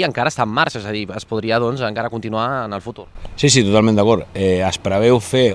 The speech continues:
Speaker 2: un altre tipus d'intervenció similar en altra zona de conflictivitat. Però, bueno, això té tot, tot un procediment jurídic le-, legal,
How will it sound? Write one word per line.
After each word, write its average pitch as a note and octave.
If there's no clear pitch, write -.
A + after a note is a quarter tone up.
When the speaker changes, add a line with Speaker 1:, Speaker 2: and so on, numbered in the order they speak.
Speaker 2:
un G#2+
altre G#2
tipus G#2
d'intervenció F2+
similar A2
en F#2
altra G2+
zona B2+
de A2
conflictivitat. F2+
Però, G2
bueno, F#2
això G2+
té G#2
tot, G2
tot G2
un F#2
procediment F#2
jurídic F#2
le-, F2+
legal, B2